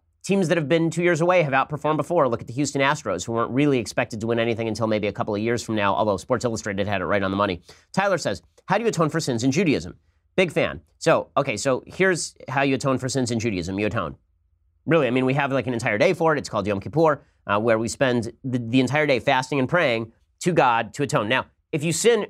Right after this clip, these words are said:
between yourself and another human being, you have to ask those other human beings for forgiveness. Okay, and you have to ask them three separate times at least before God can even consider whether he ought to forgive you. Uh, you ask for forgiveness every day, three times a day in Judaism. So,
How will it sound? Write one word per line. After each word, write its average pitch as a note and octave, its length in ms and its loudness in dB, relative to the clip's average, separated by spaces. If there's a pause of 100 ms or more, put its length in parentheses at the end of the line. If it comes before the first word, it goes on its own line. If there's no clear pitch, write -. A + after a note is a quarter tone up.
between D3+ 280 -2
yourself D#3 300 2
and D3 60 0
another D3 160 2
human C#3+ 240 0
being, C#3+ 220 4
you B2 60 -2
have E3 180 0
to - 160 -4
ask C#3 300 0 (880)
those C3 320 4
other C#3+ 200 4
human C3 280 2
beings A#2 240 0
for B2+ 100 2
forgiveness. G#2+ 460 -2 (400)
Okay, A#2+ 100 4
and B2 80 0
you C3+ 60 6
have B2+ 100 0
to D3+ 80 2
ask C#3 220 0
them C3+ 300 0 (140)
three E3+ 260 2
separate D3+ 340 0
times C#3+ 360 0
at B2 100 -4
least D#3 280 -4
before B2 460 2
God A#2+ 260 2
can B2+ 120 -6
even A#2+ 180 -4
consider A#2 540 0
whether A2+ 420 0
he A2 100 -6
ought A2 140 2
to G#2 80 -10
forgive B2 340 0
you. F#2+ 220 -2 (320)
Uh, G#2+ 180 2
you D3+ 140 2
ask E3 160 0
for F#3 80 -10
forgiveness E3 360 0
every E3 240 0
day, D3 140 2
three D#3 220 -2
times C#3+ 340 2
a A2+ 40 -2
day F2+ 260 0
in G2+ 100 -2
Judaism. E2+ 400 -4
So, G#2 300 2